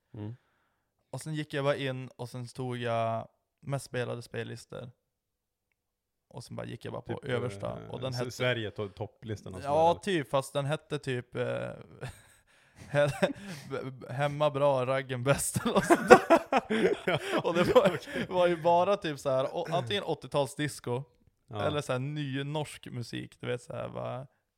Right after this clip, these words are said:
Speaker 2: "Jag vill knulle." Alltså, <laughs> det är så här party norsk.
Speaker 1: Ja, ja, ja.
Speaker 2: Och
Speaker 1: Alltså,
Speaker 2: jag
Speaker 1: det,
Speaker 2: sk-
Speaker 1: det är någonting norrmännen ska ha, för alltså, vet, partymusik, alltså, det är, det är som en helt annan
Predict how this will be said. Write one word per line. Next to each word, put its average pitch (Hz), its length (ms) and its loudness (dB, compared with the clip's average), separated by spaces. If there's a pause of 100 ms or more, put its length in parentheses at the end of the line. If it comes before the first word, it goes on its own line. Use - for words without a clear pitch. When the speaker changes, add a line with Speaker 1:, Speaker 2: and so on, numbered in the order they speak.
(180)
Speaker 2:
"Jag 277 160 -6
vill 269 140 -8
knulle." 285 480 -2 (140)
Alltså, 160 240 -4
<laughs> 143 40 -6
det 143 160 -8
är 131 40 2
så 190 80 4
här 180 280 10
party 156 460 6
norsk. 147 240 2
Speaker 1:
Ja, 139 180 6
ja, 139 260 8
ja. 113 200 2 (440)
Speaker 2:
Och - 120 -4
Speaker 1:
Alltså, 143 200 6
Speaker 2:
jag 143 80 2
Speaker 1:
det, 180 100 4
Speaker 2:
sk- 214 120 10
Speaker 1:
det 226 60 6
är 247 40 6
någonting 131 320 2 (220)
norrmännen 120 440 -2
ska 101 280 -4
ha, 101 320 -8
för 117 100 -6
alltså, 113 240 -4
vet, 120 260 -6
partymusik, 127 840 -4
alltså, 110 200 -6
det 120 140 -4
är, 117 140 0
det 110 380 -10
är 123 60 -4
som 120 120 -10
en 113 80 -6 (140)
helt 127 320 -6
annan 107 500 -4